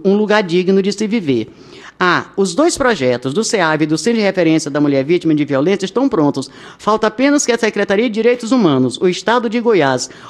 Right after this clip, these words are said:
ou o Distrito Federal se sensibilize e direcione os recursos necessários. Só para os senhores terem uma ideia, sessenta, de sessenta a oitenta mulheres são espancadas em Águas Lindas por mês.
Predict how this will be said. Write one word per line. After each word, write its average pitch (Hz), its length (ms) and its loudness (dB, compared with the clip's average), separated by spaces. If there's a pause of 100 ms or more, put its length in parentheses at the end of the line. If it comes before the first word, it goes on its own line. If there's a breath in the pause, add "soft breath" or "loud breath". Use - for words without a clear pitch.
ou 277 180 2
o 247 60 2
Distrito 214 480 -4
Federal 175 420 0
se 233 180 -6
sensibilize 208 880 0 (220 loud breath)
e 220 80 -2
direcione 208 640 2
os 196 80 -2
recursos 196 460 -2
necessários. 127 760 -4 (720 soft breath)
Só 262 220 2
para 247 160 2
os 240 80 0
senhores 185 440 2
terem 214 280 2
uma 180 200 4
ideia, 147 560 2 (280)
sessenta, 233 920 -2
de 208 140 -2
sessenta 262 640 0
a - 20 2
oitenta 202 440 2
mulheres 151 680 2 (160 soft breath)
são 208 340 0
espancadas 156 1000 -2
em 170 180 2
Águas 160 320 -2
Lindas 170 460 -4
por 226 280 -4
mês. 123 600 -2